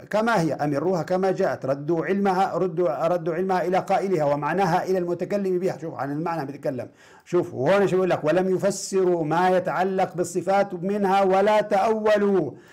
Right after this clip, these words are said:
شوف وهون بعدين بيجيب لك أيضًا، بيجيب، شوف بيجيب لك: "عن محمد بن حسن اتفق الفقهاء"، لاحظ، "كلهم أن صفة الرب يؤمن بها من غير تفسير ولا وصف ولا تشبيه". شوف حتى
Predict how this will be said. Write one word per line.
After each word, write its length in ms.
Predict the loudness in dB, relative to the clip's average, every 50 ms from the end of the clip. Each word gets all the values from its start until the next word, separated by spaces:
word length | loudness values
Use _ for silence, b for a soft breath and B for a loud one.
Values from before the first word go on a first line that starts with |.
| B B B B
شوف 320 | B 0 2 2 2 0 0
وهون 260 | 2 4 4 4 4
بعدين 340 | 4 2 2 4 2 2 2
بيجيب 240 | 2 0 0 0
لك 180 | 0 0 2 2
أيضًا، 320 | 2 2 2 4 2 2
بيجيب، 340 | 0 0 -2 -2 -2 0 0
شوف 180 | 0 0 -2 -2
بيجيب 180 | -2 -2 0
لك: 120 | 0 0 0
"عن 140 | 0 -2 -2
محمد 340 | 0 0 0 0 0 0 0
بن 160 | 0 -2 0
حسن 260 | 0 0 0 0 -2
اتفق 380 | -4 -4 -4 -4 -2 -2 0 0
الفقهاء"، 560 | -2 -2 -2 -2 0 2 4 4 2 2 0
لاحظ، 320 | -2 -2 0 -2 -2 -4 -6 -14 B B B B B B B B
"كلهم 720 | 0 0 2 2 2 2 2 2 4 4 2 2 0 -4 -4
أن 280 | -4 -2 -2 -2 -4
صفة 320 | -4 -2 -2 -2 0 0 0 0
الرب 500 | 0 0 2 2 2 2 0 -2 -4 -2
يؤمن 440 | 0 0 0 0 -2 0 0 2 2
بها 380 | 2 0 0 0 0 0 0
من 160 | 0 0 -2 -2
غير 420 | 0 2 2 2 2 2 2 2
تفسير 960 | 2 0 -2 -2 -4 -6 -12 -10 -8 -6 -4 0 2 2 2 2 2 2 0 -2 -2 -2 -4
ولا 560 | -2 0 2 2 4 4 4 4 4 2 2
وصف 540 | 0 2 0 0 0 -2 -6 -8 -8 -6 -6 -4
ولا 300 | -2 -2 0 2 0 0
تشبيه". 540 | 0 -4 -6 -8 -8 -12 -8 -6 -6 -6 -6 B B B B B B
شوف 260 | -2 -2 -2 -2 -2
حتى 360 | 0 0 0 0 0 0 -2